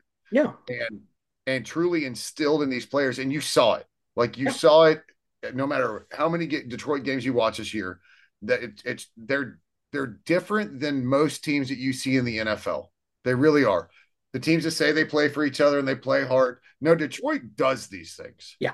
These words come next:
Speaker 2: And they are a direct reflection of Dan Campbell.
Speaker 1: Yeah, and I'm very excited to see how this, you know, this team continues to grow. And yeah, I understand he said those things, and I think that was, you know, at least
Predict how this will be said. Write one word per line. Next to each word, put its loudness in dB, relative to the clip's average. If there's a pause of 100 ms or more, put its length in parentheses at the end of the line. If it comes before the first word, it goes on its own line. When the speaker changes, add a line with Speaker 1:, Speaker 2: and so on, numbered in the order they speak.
(180)
Speaker 2:
And -18
they 0
are 2
a -12
direct 0
reflection -6
of -10
Dan -8
Campbell. -20 (640)
Speaker 1:
Yeah, 0 (100)
and 0
I'm 2
very 6
excited 0
to -8
see -2
how 0
this, -6 (480)
you 0
know, 2
this -2
team 2
continues 0
to -12
grow. 0 (260)
And 2
yeah, 4
I 4
understand 2
he 0 (120)
said 2
those 2
things, -6
and -2
I 0
think -2
that 2
was, -2 (100)
you -4
know, -8
at 0
least 0